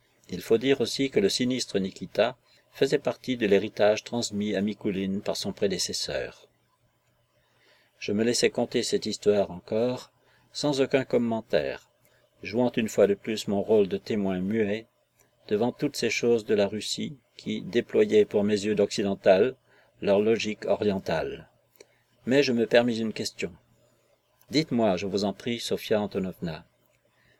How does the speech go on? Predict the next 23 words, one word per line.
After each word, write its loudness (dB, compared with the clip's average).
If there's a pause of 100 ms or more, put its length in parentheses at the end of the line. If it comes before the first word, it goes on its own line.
(180)
est-ce -2
que -2
madame 4
de -2
S 0
a -4
laissé -2
toute -6
sa 2
fortune -2
à -2
Pierre -2
Ivanovitch ? -6 (760)
Pas 12
du 2
tout. -4 (760)
La 0
révolutionnaire 4
haussa 2
les 2
épaules 4
avec 0
dégoût. -6